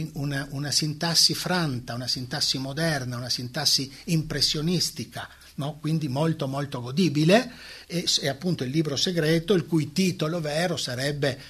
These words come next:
cento e cento e cento e cento, l'ho detto quattro volte, pagine di Gabriele D'Annunzio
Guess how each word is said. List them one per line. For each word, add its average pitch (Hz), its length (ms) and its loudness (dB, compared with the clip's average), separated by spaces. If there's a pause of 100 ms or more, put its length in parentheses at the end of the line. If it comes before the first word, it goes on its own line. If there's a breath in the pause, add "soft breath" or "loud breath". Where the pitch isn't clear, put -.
(500 loud breath)
cento 147 640 2 (440)
e 131 120 -4
cento 135 560 -2
e 135 100 -8
cento 131 680 -4
e 131 120 -10
cento, 131 460 -2
l'ho 127 80 -4
detto 135 240 -4
quattro 135 300 -6
volte, 143 640 -4
pagine 160 840 2
di 147 200 0
Gabriele 135 480 -4
D'Annunzio 135 960 -4